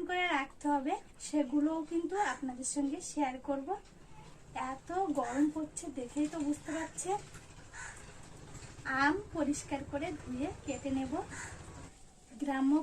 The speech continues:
পদ্ধতিতে কিভাবে আমসত্ত্ব বানানো হয়, পুরো ভিডিওটা না দেখলে বুঝতে পারবেন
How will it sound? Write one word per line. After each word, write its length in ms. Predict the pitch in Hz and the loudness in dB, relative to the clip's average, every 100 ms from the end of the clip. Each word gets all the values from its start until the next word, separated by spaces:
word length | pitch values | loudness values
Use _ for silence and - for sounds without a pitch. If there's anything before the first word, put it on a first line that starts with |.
| 302 | 4
পদ্ধতিতে 560 | 269 254 285 277 - 302 302 | 0 0 -2 -2 0 0 2
কিভাবে 320 | 277 277 269 277 254 | -2 -2 0 0 0
আমসত্ত্ব 400 | 262 269 - 294 269 | -4 -4 -6 -4 -2
বানানো 320 | 262 262 269 277 | 0 0 0 0
হয়, 160 | 349 - - - - - - - - - - - | -2 -6 -16 -20 -20 -16 -14 -14 -14 -14 -14 -4
পুরো 220 | 269 269 254 | 0 0 0
ভিডিওটা 420 | 262 262 277 311 311 | 0 0 0 2 4
না 80 | 285 254 | 4 2
দেখলে 220 | 269 277 294 | 0 2 2
বুঝতে 240 | 285 - 320 | 2 0 -2
পারবেন 300 | 311 277 302 | 0 2 4